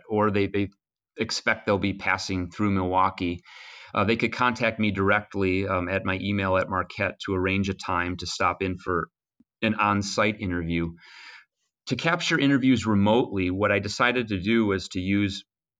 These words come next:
Zoom video conferencing and to set aside during my work week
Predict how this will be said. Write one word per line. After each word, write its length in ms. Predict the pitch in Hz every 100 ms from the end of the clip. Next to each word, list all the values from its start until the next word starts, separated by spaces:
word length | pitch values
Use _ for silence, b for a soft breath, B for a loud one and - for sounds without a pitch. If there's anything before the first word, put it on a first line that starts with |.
| -
Zoom 300 | 113 135 120
video 320 | 107 117 113
conferencing 800 | 92 - 90 85 87 85 85 82 82 B B B _ -
and 220 | 107 104
to 80 | 110
set 240 | - 135
aside 460 | 123 117 117 107 107
during 240 | 104 113 107
my 120 | 95
work 340 | 92 113 117
week 220 | 95 90